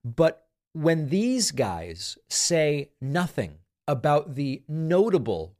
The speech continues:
cognitive gaffery of Donald Trump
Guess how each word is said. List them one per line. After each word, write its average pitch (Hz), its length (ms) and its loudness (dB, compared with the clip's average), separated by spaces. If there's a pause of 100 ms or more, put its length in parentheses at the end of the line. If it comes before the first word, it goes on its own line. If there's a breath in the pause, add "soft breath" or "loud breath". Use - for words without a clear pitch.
cognitive 135 800 0 (240)
gaffery 131 680 0 (500)
of 120 140 -4
Donald 135 340 2
Trump 101 340 -8